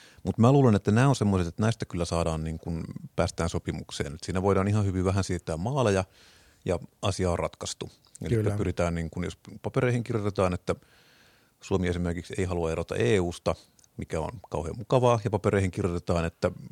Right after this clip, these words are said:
Speaker 1: hiilineutraalisuustavoite onkin kaksituhatta viisikymmentä eikä kaksituhatta kolmekymmentä, niin saattaa hyvin olla, että tämä on niin kuin sit kaikille täysin niin kuin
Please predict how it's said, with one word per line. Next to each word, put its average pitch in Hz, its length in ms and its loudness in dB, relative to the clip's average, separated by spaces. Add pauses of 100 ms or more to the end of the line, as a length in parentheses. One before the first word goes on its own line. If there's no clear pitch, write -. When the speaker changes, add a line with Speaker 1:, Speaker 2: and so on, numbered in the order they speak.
(320)
Speaker 1:
hiilineutraalisuustavoite 87 920 -4
onkin 85 200 -4
kaksituhatta - 420 -8
viisikymmentä 82 440 -6
eikä 82 140 -6
kaksituhatta - 360 -16
kolmekymmentä, 87 600 -2
niin 90 220 -4
saattaa 113 340 -4
hyvin 120 200 0
olla, 113 140 -2
että 110 100 -6
tämä 104 120 0
on 95 80 0
niin 95 100 -2
kuin 92 100 -8
sit 92 140 -6 (240)
kaikille 90 360 2
täysin 82 380 -2
niin 80 140 -6
kuin - 140 -8